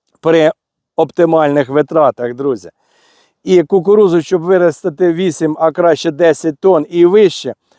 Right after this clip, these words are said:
то необхідно накормити, все необхідно кормити, і людей, і тварин, і рослини також. І не виросте хороший врожай кукурузи без мінерального живлення.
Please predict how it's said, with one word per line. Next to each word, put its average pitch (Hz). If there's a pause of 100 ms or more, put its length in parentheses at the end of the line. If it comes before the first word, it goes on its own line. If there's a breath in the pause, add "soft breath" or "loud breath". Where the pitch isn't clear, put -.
(140)
то 202
необхідно 170
накормити, 156
все 180
необхідно 147
кормити, 147
і 175
людей, 165
і 147
тварин, 160 (300)
і 175
рослини 156
також. 147 (340)
І 160
не 190
виросте 170
хороший 160
врожай 160
кукурузи 156
без 156
мінерального 143
живлення. 113